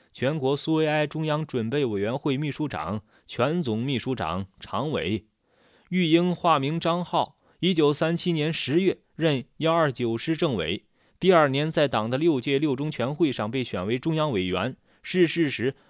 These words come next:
毛主席题写挽词： “衷心为国，虽死犹荣。”至于他们两位的弟弟林玉荣、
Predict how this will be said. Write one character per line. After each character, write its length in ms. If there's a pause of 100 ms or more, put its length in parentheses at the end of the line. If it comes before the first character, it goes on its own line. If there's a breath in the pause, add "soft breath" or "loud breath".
毛 200
主 140
席 220
题 240
写 160
挽 280
词： 320 (280 soft breath)
“衷 240
心 260
为 180
国， 380
虽 320
死 260
犹 160
荣。” 260 (680)
至 140
于 160
他 200
们 140
两 180
位 120
的 100
弟 280
弟 240 (240)
林 200
玉 140
荣、 340